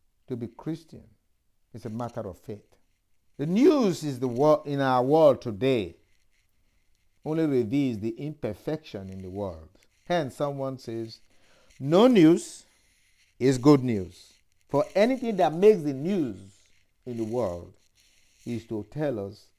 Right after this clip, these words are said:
how bad we are. But the good news of our salvation is the life of Christ and the voice of Christ calling us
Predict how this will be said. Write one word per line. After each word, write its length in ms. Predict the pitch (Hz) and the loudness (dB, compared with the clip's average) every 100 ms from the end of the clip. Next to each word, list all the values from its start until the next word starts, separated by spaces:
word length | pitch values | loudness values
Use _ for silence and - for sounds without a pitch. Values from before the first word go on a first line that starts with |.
| _ | _
how 140 | - 131 | -6 -6
bad 460 | 107 110 90 87 92 | -2 -4 -4 -10 -16
we 180 | 95 95 | -12 -12
are. 180 | 90 87 _ _ _ _ _ _ _ | -14 -18 _ _ _ _ _ _ _
But 120 | 147 156 | 0 0
the 60 | |
good 360 | 131 214 330 294 | 2 4 4 4
news 500 | 330 349 143 85 82 - - _ _ _ _ _ _ _ _ _ _ _ | -2 -2 -4 -8 -20 -20 -20 _ _ _ _ _ _ _ _ _ _ _
of 120 | 151 160 | 2 4
our 160 | 160 | 4
salvation 840 | 156 156 143 143 175 180 - 92 - _ _ _ _ _ _ _ _ _ _ | 2 0 -2 0 -2 -2 -4 -16 -20 _ _ _ _ _ _ _ _ _ _
is 180 | 120 - _ _ _ _ _ _ _ _ _ _ _ | -14 -14 _ _ _ _ _ _ _ _ _ _ _
the 100 | 131 | -4
life 440 | 135 208 160 - | -2 -2 -2 -6
of 240 | 139 113 _ | -14 -14 _
Christ 640 | _ 143 104 - - - _ _ _ _ _ - | _ -4 -4 -8 -20 -20 _ _ _ _ _ -10
and 160 | 127 | -6
the 60 | 127 | -6
voice 460 | 107 185 180 120 | 4 4 4 0
of 180 | 104 - | -8 -14
Christ 540 | - 123 95 - _ _ _ _ _ _ _ _ _ _ _ _ | -10 -10 -10 -14 _ _ _ _ _ _ _ _ _ _ _ _
calling 460 | - 208 226 247 214 | 6 8 8 6 2
us 540 | 190 113 - - | 0 0 -8 -20